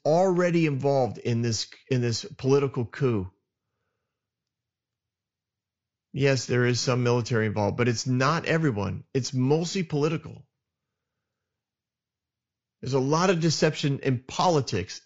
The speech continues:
not diplomacy, but politics. Diplomacy comes from a place of authenticity and sincerity and love.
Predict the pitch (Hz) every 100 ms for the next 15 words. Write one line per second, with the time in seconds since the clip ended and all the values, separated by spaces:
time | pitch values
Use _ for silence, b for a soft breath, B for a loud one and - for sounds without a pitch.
0 | 123 135 170 208 190 - 151 135 110 -
1 | 107 104 - b b 135 - - 165 156
2 | 117 110 85 - - _ _ _ _ _
3 | _ 143 135 190 208 190 165 156 156 143
4 | 143 135 - 151 143 - - 143 135 135
5 | - 156 - 107 104 117 _ _ _ _
6 | _ _ - 123 - 127 - - 120 143
7 | 107 95 104 - _ _ _ _ _ _
8 | _ _ _ _ _ _ _ _ 113 113
9 | 131 143 143 113 -